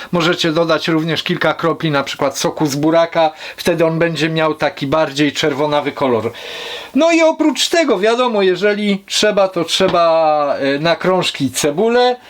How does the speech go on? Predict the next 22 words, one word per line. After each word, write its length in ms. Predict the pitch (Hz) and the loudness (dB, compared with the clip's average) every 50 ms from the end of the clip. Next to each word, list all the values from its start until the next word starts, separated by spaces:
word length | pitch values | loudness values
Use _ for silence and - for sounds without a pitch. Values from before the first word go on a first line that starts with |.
| - - - | -18 -6 -4
a 120 | - 196 | -2 0
na 160 | 196 196 185 - | 0 0 0 -2
skalapsy 600 | - - 202 180 190 190 185 - - - 156 147 | -2 -2 0 2 2 2 0 -2 -2 -4 -2 0
trzeba 360 | - - - 143 139 143 131 | 0 0 0 2 0 0 0
ziemniaki. 540 | 123 131 127 131 127 120 110 - - 107 - - - - - | 0 -2 -2 -2 -2 -4 -4 -4 -8 -10 -10 -10 -14 -6 0
Ja 160 | 214 233 - - | 0 0 2 2
to, 160 | - 262 254 | 0 -2 0
to, 400 | 269 254 247 240 240 233 196 185 190 | 0 2 2 4 4 2 2 0 0
e, 40 | 190 196 202 190 170 160 - - 147 151 160 156 | 0 0 0 0 -2 -4 -8 -14 -12 -10 -10 -6
cebulę 500 | - - 220 214 233 269 247 233 226 214 | -2 -2 0 0 2 2 2 2 2 2
i 320 | 190 196 208 208 208 214 196 | 0 -2 -2 0 0 2 2
ziemniaki 460 | 175 220 220 226 240 226 220 - 202 | 0 0 0 0 0 0 0 -2 -4
podaję 340 | - 214 208 220 220 208 185 | -4 -2 2 2 2 2 2
w 40 | 180 | 0
małych 320 | 233 233 226 220 220 - | 0 0 0 0 -2 0
ilościach, 580 | 269 277 262 240 - - - 196 196 - - 208 | 0 2 0 0 0 -2 0 0 -2 -2 -4 -4
bo 140 | 214 233 | -4 -4
chciałbym 360 | 220 - - 254 220 226 220 190 | -2 0 0 0 0 0 0 0
wam 160 | 220 208 - | 0 -2 -2
tylko 280 | - 214 196 - 208 | -2 -2 0 -2 -2
pokazać, 760 | 202 - 196 - - 208 202 165 196 208 196 - - - - | -2 -2 -2 0 0 0 0 2 0 0 0 0 -2 -4 -2
e, 40 | - | -2